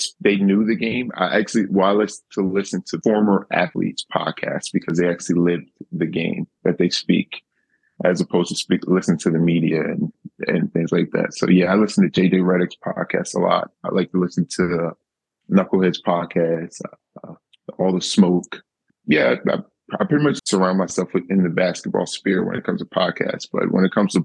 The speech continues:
books, I, I like to listen to, right now I'm listening to Power versus Force and trying to, uh, really, really, really understand, uh,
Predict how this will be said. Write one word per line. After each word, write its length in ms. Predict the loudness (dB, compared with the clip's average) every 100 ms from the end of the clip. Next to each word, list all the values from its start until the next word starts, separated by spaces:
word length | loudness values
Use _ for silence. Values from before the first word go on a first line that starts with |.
| 0
books, 320 | 0 0 -4
I, 60 | -4 -2 0
I 20 |
like 240 | 2 2 0
to 60 |
listen 360 | 0 -2 -4 -6
to, 180 | -2 -4 -4 -20 _ _ -2
right 180 | 2 4
now 160 | 4
I'm 100 | 4
listening 360 | 2 0 -2 -2
to 280 | -2 -2 -2
Power 280 | -2 0 2
versus 400 | 0 -2 -4 -10 -2
Force 560 | 0 0 -2 -8 -10 -16 _ _ _ _ _ _ _ -8
and 180 | -6 -4
trying 280 | -2 0 2
to, 60 |
uh, 220 | 2 0 0
really, 560 | 0 2 2 2 0 -4 _ _ _ _ _ _ -8 -4
really, 540 | 2 2 2 0 -6 -18 _ _
really 260 | 0 2 4
understand, 840 | 4 2 0 0 2 2 0 -2 -2
uh, 220 | -2